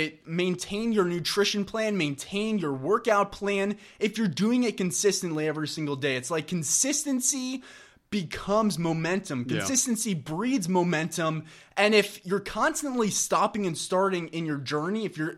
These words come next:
Speaker 1: whether it's your nutrition plan, whether it's your, uh, fitness plan, or any other area of your life, really, the more that you stop and start, the more difficult it is to keep going.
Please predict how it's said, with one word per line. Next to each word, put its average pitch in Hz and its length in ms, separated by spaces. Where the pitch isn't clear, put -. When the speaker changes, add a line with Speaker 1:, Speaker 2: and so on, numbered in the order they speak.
Speaker 1:
whether 196 320
it's 190 160
your 165 400
nutrition 185 640
plan, 180 540
whether 185 320
it's - 180
your, 143 480
uh, 120 180
fitness 214 500
plan, 175 360
or 170 220
any 294 320
other 233 240
area 185 280
of 143 80
your 143 80
life, 175 320
really, 120 340
the 185 100
more 214 320
that 311 140
you 202 100
stop 196 380
and 175 100
start, 208 320
the 180 60
more 170 320
difficult 170 560
it 143 100
is 147 200
to 143 60
keep 143 320
going. 135 440